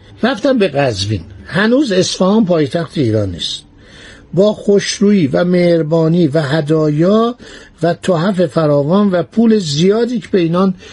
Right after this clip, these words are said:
تحویل داده شد، خودشم تعجب می‌کنه، میگه: «سکه‌های زر آوردن به ما تحویل دادن.» شاه عباس نقشه‌های بلند مدت و دور و درازی برای استفاده از تخصص اروپایی‌ها،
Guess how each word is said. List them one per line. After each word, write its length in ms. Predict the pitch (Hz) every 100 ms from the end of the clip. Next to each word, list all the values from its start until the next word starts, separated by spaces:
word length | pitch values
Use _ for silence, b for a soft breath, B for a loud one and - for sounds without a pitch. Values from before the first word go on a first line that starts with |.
| B B -
تحویل 420 | 165 156 139 151
داده 240 | 135 123 123
شد، 200 | - 143
خودشم 480 | - 233 - 240
تعجب 500 | 226 185 170 139 185
می‌کنه، 260 | 180 143 156
میگه: 200 | 156 185
«سکه‌های 720 | 190 196 180 - 185 208 202
زر 320 | 160 131 190 208
آوردن 680 | 165 151 196 220 214 208 208 B B B B
به 80 | 190
ما 180 | 208
تحویل 500 | 214 165 139 123 123
دادن.» 340 | 104 95 95 98 - - B B B B B B
شاه 240 | - 269
عباس 460 | 277 247 233 233 180
نقشه‌های 560 | 175 - - 170 190 196
بلند 460 | 160 156 151 143
مدت 440 | 143 143 135 185 185
و 120 | 156
دور 340 | 143 123 156 143
و 80 | 151
درازی 1000 | 123 151 160 202 233 180 165 180 175 170 B B B B -
برای 420 | 170 196 233 208
استفاده 680 | 170 - 170 135 160 151 180
از 200 | 170 -
تخصص 840 | - 160 - 175 - - 220 -
اروپایی‌ها، 1160 | 156 151 147 - 151 143 135 117 175 214 220 233